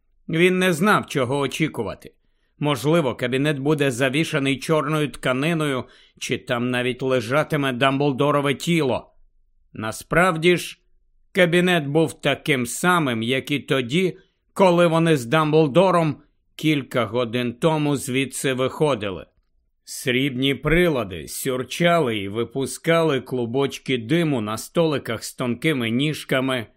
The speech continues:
Меч Грифіндора за склом виблискував собі у місячному сяйві,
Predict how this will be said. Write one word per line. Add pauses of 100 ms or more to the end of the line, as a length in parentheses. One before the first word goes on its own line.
(340)
Меч
Грифіндора
за
склом (380)
виблискував
собі
у
місячному
сяйві,